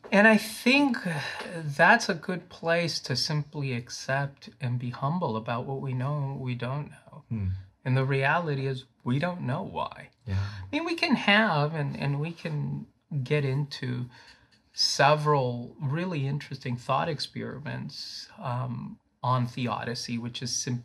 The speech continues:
Speaker 1: which is, by the way, your big word for the day, T H E O D I C Y. Um, theodicy is simply, within Christian theology, the attempt at defending the character of God. So we can do that.
Speaker 2: Mm.
Speaker 1: Um, and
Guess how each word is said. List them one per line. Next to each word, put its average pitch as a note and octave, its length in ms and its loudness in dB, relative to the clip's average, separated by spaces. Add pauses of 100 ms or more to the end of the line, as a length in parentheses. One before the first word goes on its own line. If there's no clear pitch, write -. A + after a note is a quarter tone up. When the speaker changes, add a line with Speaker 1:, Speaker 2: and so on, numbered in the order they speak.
Speaker 1:
which B2+ 220 -2
is, C3+ 60 -4
by B2+ 180 0
the B2 100 -2
way, A2+ 140 -4
your A#2+ 180 -2
big B2+ 240 -4
word A2+ 280 -4
for - 140 -10
the A#2 140 -6
day, A2 320 -4
T A#2 340 -6
H A2+ 400 -6
E F#3+ 300 -4
O C#3 200 0
D C3 440 -6
I B2 340 4
C A#2+ 360 -2
Y. C#3+ 420 4 (800)
Um, C3+ 340 0
theodicy E3 540 0
is C3 100 -6
simply, B2+ 720 -2
within B2+ 320 -2
Christian - 340 -4
theology, B2+ 600 2
the A#2+ 160 -2
attempt C3+ 500 -4
at B2 120 -6
defending B2 480 -4
the A2+ 60 -6
character B2 520 -6
of B2 160 -4
God. D3+ 380 0
So G3 120 0
we C4 140 -2
can G#3 160 2
do C#3 220 2
that. G#2+ 380 -6
Speaker 2:
Mm. A#2 220 -4 (460)
Speaker 1:
Um, E3+ 340 2
and F3 280 -2